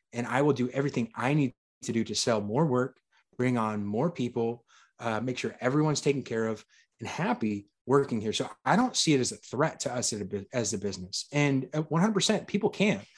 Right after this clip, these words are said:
but those are the folks that they may need to pay their people a little better, or they may need to look at how they structure their, uh, bonuses or their, um, you know, their healthcare coverage or things like that. So, you know, those things that we are able to do and that we,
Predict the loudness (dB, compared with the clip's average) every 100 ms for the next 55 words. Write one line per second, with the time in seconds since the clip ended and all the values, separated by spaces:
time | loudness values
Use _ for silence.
0 | -20 -20 _ 4 6 6 4 4 4 4
1 | 2 2 2 0 -6 _ _ _ -2 2
2 | 2 4 2 0 -2 0 0 0 -2 -2
3 | -4 -8 -16 -20 _ _ -2 2 4 4
4 | 2 2 2 2 0 0 0 0 0 0
5 | 0 0 -2 -2 0 2 6 6 6 0
6 | 0 2 2 2 -2 -4 -2 0 2 2
7 | 4 4 2 0 -2 0 0 -4 -6 -6
8 | -4 -2 0 -2 0 -6 -2 -4 -2 -6
9 | -6 -10 -8 -10 -4 -4 -4 -8 -8 -10
10 | -10 -2 0 0 -6 -20 -20 _ 0 0
11 | 4 6 6 6 2 2 2 2 4 0
12 | -2 -4 -4 2 2 2 -2 -2 -4